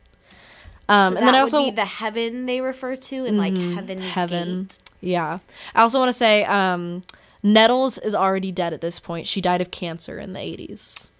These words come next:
Speaker 2: Mm.
Speaker 1: So she kind of gets to escape this
Speaker 2: Yeah.
Speaker 1: craziness, which, like, good, also kind of bad. It, yeah, but I just wanted to say, 'cause I was a little confused on that,
Speaker 2: Does
Speaker 1: too. I had to
Speaker 2: that
Speaker 1: go
Speaker 2: get
Speaker 1: back
Speaker 2: you
Speaker 1: and
Speaker 2: into the gate,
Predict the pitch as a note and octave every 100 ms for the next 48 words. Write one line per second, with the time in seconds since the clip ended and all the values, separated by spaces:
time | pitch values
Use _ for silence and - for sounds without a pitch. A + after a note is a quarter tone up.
0 | - G3 G3+ F3+ E3+ E3 B3+ - - B3
1 | A#3+ - - F#3+ F3 E3 - - D#3+ -
2 | - - - - G3 - - G#3 F#3 -
3 | - F#3+ - - - - - - - F4
4 | E4+ - C#4+ - G3+ G#3 G3+ F#3+ F3+ -
5 | _ _ _ _ _ B3+ C#4 C#4 C4 G#3
6 | - _ _ G#3 G3+ G#3 G#3 G3+ G3 F#3+
7 | G3 F#3+ F#3+ - _ _ _ _ _ _
8 | _ _ _ _ - G3 A3 C3+ C#3+ F#3+
9 | G#2 F3+ F3+ G3 F#3 - - F#3+ F#3 F#3+
10 | F#3+ F3 F3 F3 E3+ E3 - E3+ - G3+
11 | G#3 G3+ F#3+ F3+ - F3+ F3 E3+ E3 D#3
12 | C4+ F3 E3 E3+ B3 C#4+ E3+ E4 D#4+ E4+
13 | F4+ F4+ F#4 F#4+ - F4+ D#4 F4 F4+ G4